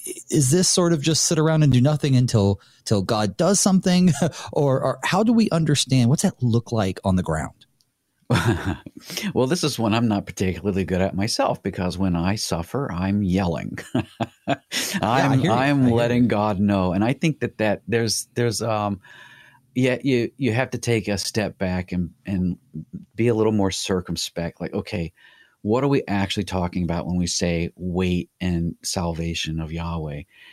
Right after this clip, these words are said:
Speaker 2: When we're suffering, we are commanded to pray. Praise without ceasing. The, uh, the, the, uh, what is the, uh, the parable of the widow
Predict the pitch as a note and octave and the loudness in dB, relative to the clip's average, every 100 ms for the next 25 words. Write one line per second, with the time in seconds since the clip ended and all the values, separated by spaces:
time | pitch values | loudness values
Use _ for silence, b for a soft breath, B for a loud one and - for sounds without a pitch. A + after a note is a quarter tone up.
0 | B B B A2 C3 G#3 F#3 C3+ - A2+ | B B B 2 4 6 4 2 0 -2
1 | A2 G2 A#2+ G2+ - F#2 F2 F2+ E2+ D#2 | 0 2 2 2 0 0 2 2 0 -4
2 | - D2+ D2+ - G2+ D2 A#1+ - _ _ | -8 -8 -10 -8 -6 -4 -6 -12 _ _
3 | _ - - A#2 A#2+ A#2+ A#2 A2 F#2+ G#2 | _ -8 -2 0 2 2 2 0 0 0
4 | F#2+ F2+ - F#2 E2+ F#2 D2 E2+ F#2+ F#2 | 0 0 -2 -2 -2 -4 -6 -4 -2 0
5 | F2+ F2+ F2+ F2+ F2+ F#2+ F#2 G2 F#2+ F2+ | 2 2 2 0 0 0 -2 -4 0 0
6 | F2 F2 - F#2 G2 G2 F2+ - _ - | 0 -2 -6 -8 -4 -4 -4 -10 _ -6
7 | F#2 E2 - - - E2 E2 E2+ _ - | -4 -4 -8 -10 -6 -4 -6 -10 _ -16
8 | - _ _ _ - - F2 - - G#2+ | -16 _ _ _ -16 -8 -6 -6 -4 0
9 | G#2 G2 G2 F2+ F2 F2+ F2 F#2 | 0 2 0 0 0 2 0 -2